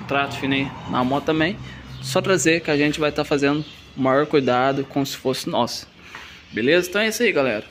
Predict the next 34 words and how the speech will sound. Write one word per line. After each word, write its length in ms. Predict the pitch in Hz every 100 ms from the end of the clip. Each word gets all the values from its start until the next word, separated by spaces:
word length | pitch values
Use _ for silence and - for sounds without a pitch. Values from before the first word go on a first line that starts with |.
| -
Fica 200 | - 165
com 140 | 180
o 40 | 156
vídeo 280 | 151 165
aí. 120 | 151 165
Espero 260 | - 151
que 80 | 156
vocês 200 | 170 165
estejam 540 | 160 - 170 202 208 196
gostando. 540 | 175 - 151 208 175 - - - - - - -
E 40 |
deixa 220 | 170 185
o 40 | 190
seu 160 | 202
like 280 | 180 185 180
aí, 80 | 175
compartilha 360 | 175 185 185
com 60 | 202
a 60 | 185
galera 500 | 165 156 180 180 - 160
e 40 |
deixa 300 | 151 160 175
nos 240 | 175 180 175 175
comentários 540 | - 175 156 143 151 - -
o 40 |
que 80 | -
que 100 | -
vocês 180 | - 147
estão 160 | - 147
achando. 400 | 151 101 110 143 - -
Fechou? 440 | - - 202 202 - - - -
Tamo 280 | 165 190 156
junto, 300 | 180 185 147
valeu. 480 | 147 165 190 131